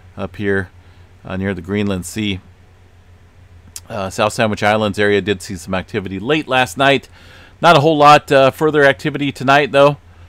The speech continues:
Uh, the big island of Hawaii, what do we got here for movement? Not a whole lot. Only got about eleven earthquakes around the Mauna Loa and the Pahala area.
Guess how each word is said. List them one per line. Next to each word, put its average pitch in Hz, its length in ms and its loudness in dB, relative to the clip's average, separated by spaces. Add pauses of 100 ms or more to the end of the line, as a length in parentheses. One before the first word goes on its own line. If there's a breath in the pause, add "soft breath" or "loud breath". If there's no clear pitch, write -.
(520 soft breath)
Uh, 113 240 -2
the 107 80 -6
big 135 200 -2
island 151 380 4
of 123 80 -2
Hawaii, 170 720 2
what 131 120 -10
do 139 60 -8
we 151 60 -10
got 165 300 -2
here 117 200 -6
for 113 160 -10
movement? 127 560 -6
Not 92 240 -10
a 110 40 -8
whole 135 180 -6
lot. 139 300 0 (100)
Only 110 180 -8
got 113 120 0
about 98 240 -2
eleven 131 360 0
earthquakes 151 680 -2 (580 soft breath)
around 113 140 -2
the 120 80 -2
Mauna 123 220 0
Loa 127 360 2
and 110 100 -8
the 98 60 -8
Pahala 113 480 -2
area. 104 420 0